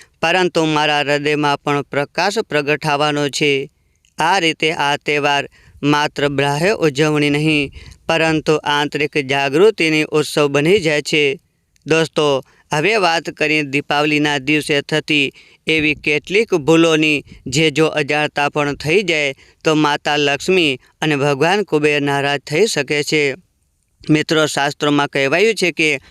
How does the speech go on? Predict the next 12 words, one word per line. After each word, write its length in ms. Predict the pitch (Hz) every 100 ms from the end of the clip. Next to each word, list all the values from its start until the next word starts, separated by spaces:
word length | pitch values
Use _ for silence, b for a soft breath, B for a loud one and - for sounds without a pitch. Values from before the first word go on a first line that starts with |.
| b b
આ 160 | - 156
દિવસ 360 | 147 151 151 156
એટલો 360 | 147 147 147
પવિત્ર 460 | 139 143 143 - 185
હોય 260 | 196 160
છે 220 | 156 160 143
કે 340 | 156 143 131 B B B
સકારાત્મક 920 | - 156 - 151 147 147 147 147 -
અને 160 | 147 143
નકારાત્મકતા 920 | 139 - 170 196 156 151 156 151 143
બંનેની 500 | 143 143 165 226 226
શક્તિ 560 | - 156 - 160 151